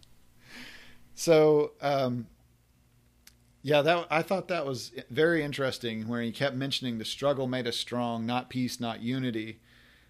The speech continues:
Um, later, we're, when we're talking about his motivation, basically his motivation was that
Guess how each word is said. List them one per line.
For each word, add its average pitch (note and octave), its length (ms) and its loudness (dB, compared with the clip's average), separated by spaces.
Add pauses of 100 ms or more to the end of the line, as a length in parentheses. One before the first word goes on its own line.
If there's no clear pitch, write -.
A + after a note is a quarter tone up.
(240)
Um, A#2 420 -4 (240)
later, C#3+ 680 4 (120)
we're, B2+ 200 -4
when C3 160 -4
we're B2+ 60 -2
talking C#3+ 240 0
about C#3 200 6
his A#2 120 0
motivation, B2 800 2
basically C3+ 680 -2
his A2 220 -2
motivation C3 720 0
was A#2 640 -2 (600)
that A#2+ 400 0